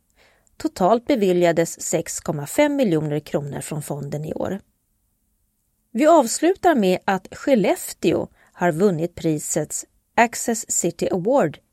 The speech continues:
tjugohundratjugotre, och det är E U:s årliga tillgänglighetspris och delas ut till europeiska städer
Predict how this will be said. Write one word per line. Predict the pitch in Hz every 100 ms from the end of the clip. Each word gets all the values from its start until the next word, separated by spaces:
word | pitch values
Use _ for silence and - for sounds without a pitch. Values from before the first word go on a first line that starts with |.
| _
tjugohundratjugotre, | - 233 143 143 156 143 147 - 220 226 - 214 302 - - _ _ _ _ _
och | 320 254
det | 170 165
är | 220 -
E | 277 196 185
U:s | 170 -
årliga | 262 226 151 151 151
tillgänglighetspris | - 277 302 147 143 139 139 139 151 - - - 277 311 - -
och | 143
delas | 151 - - 294
ut | 311 -
till | 196 165 -
europeiska | 151 147 - 269 294 -
städer | 269 - 180 170 175